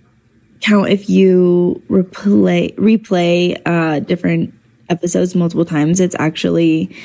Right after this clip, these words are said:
counted per user and per, um, device that it's being played on, um, which is so crazy. So thank you guys so much. If you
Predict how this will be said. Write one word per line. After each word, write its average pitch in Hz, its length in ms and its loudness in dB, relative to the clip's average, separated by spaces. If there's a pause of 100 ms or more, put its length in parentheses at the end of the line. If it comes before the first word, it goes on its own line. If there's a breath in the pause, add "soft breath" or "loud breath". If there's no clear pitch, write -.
(240 loud breath)
counted 160 480 -2 (280)
per 165 500 0 (100)
user 175 400 2
and 175 240 -2
per, 160 300 -2 (640)
um, 156 540 -2
device 190 580 -4 (160)
that 165 340 -4 (460)
it's 185 200 -4
being 180 320 0
played 156 240 -2
on, 220 360 2 (560 loud breath)
um, 160 580 0
which 196 300 -2
is 220 220 2
so 180 400 -2
crazy. 226 680 0 (200)
So 190 960 0
thank 180 240 0
you 202 60 0
guys 208 280 -2
so 196 160 -2
much. 190 500 -2
If 190 200 -2
you 202 600 2